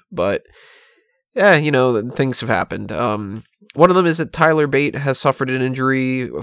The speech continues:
to his shoulder at the Super Strong Style tournament, and that actually influenced some of the stuff on N X T potentially, and it's actually going to have some kind of an impact, I would think,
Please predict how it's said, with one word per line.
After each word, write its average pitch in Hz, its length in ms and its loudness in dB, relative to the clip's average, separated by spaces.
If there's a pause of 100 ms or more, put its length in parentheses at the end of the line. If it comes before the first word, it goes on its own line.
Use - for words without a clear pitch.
(120)
to 123 160 -2
his 117 140 0
shoulder 123 680 2
at 95 180 -6
the 90 220 -8
Super 156 320 -6
Strong 135 440 0
Style 135 440 0
tournament, 131 540 -2 (520)
and 107 480 0
that 135 240 4
actually 131 600 0
influenced 113 840 -4
some - 180 -4
of 110 60 -4
the 104 60 -4
stuff 110 320 -4
on 107 280 -4
N 87 200 -8
X - 240 -10
T 180 320 -6
potentially, 160 840 -2 (400)
and 110 460 0
it's 110 140 -2
actually 151 260 2
going 135 240 0
to 123 160 2
have 123 240 0
some 127 140 -6
kind - 120 -2
of 117 60 -4
an 120 100 -2
impact, 117 360 -4
I 117 60 0
would 113 140 -6
think, 117 300 -4